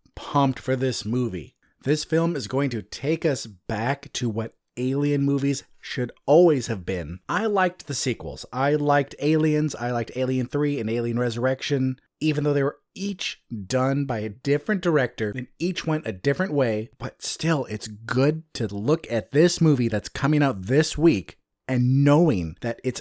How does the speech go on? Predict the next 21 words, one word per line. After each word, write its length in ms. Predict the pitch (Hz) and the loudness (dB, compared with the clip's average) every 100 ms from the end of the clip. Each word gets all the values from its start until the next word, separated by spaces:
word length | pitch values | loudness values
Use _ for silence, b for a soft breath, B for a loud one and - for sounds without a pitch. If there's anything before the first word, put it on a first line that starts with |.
| - | -4
going 320 | 143 139 151 | 2 4 4
in 100 | 147 | 4
the 100 | 123 | 2
right 240 | 117 113 110 | 0 -2 -2
direction, 500 | 120 117 - - 71 | -2 -2 -2 -10 -10
that 320 | - 113 110 - | -6 -2 -2 -2
this 240 | 120 127 | -2 -2
is 160 | 127 113 | -2 -4
directed 380 | 131 131 143 139 | 0 2 2 0
by 120 | 127 | -2
the 120 | 117 | 0
original 520 | 101 104 139 143 160 | -2 2 2 2 0
guy 460 | 151 165 147 101 95 - - | 2 2 2 0 -4 -8 -10
with 140 | 107 | -4
his 180 | 120 101 | -4 -4
original 480 | 98 120 135 156 156 | -2 0 2 4 2
vision, 540 | 143 170 131 101 92 _ - | 6 6 6 0 -4 _ -10
and 100 | 101 | -8
it 60 | |
looks 180 | 101 104 | -6 -6
sick. 380 | - 92 - - | -6 -8 -8 -18